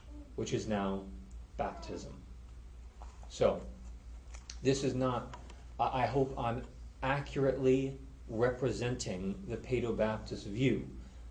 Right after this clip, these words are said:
because these brothers who are our brothers, and I wanna cl-, make that very clear, Reformed, Paedo-Baptists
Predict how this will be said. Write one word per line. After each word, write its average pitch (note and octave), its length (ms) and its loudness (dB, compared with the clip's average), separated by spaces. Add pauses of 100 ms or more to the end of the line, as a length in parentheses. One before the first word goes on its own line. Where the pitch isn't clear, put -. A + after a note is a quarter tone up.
(220)
because C#3+ 560 6 (800)
these G3+ 360 4
brothers A2+ 800 4 (480)
who C3 240 0
are C3+ 180 4
our C3 180 4
brothers, A2 580 4
and G2+ 100 -4
I - 20 -2
wanna G#2+ 220 -2 (100)
cl-, B2+ 320 -4 (240)
make C#3+ 240 2
that A2 200 2
very A2+ 340 0
clear, F#2+ 400 -2 (840)
Reformed, D3+ 880 0 (260)
Paedo-Baptists C3+ 1200 2